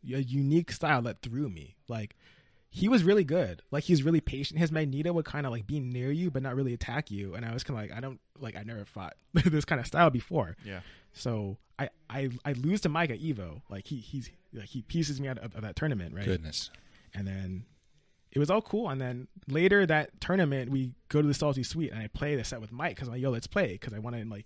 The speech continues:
Speaker 1: try to find out how to beat this guy.
Speaker 3: <laughs> Hang
Speaker 1: And then
Speaker 3: on,
Speaker 1: Mike
Speaker 3: let,
Speaker 1: beats me
Speaker 3: let me,
Speaker 1: again.
Speaker 3: let, let me, let me cut you off right there. So,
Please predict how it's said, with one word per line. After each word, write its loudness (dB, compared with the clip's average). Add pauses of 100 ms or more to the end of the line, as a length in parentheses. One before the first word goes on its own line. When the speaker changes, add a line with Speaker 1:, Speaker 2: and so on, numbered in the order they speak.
Speaker 1:
try -8
to -6 (140)
find -4
out -4
how -2
to -4
beat -4
this -6
guy. -10
Speaker 3:
<laughs> -6
Hang 2
Speaker 1:
And 0
then 4
Speaker 3:
on, 4
Speaker 1:
Mike 6
Speaker 3:
let, 2
Speaker 1:
beats 4
me 4
Speaker 3:
let 6
me, 8
Speaker 1:
again. 6
Speaker 3:
let, 2
let 0
me, 4
let 4
me 8
cut 0
you 4
off 2
right 4
there. -4 (540)
So, 8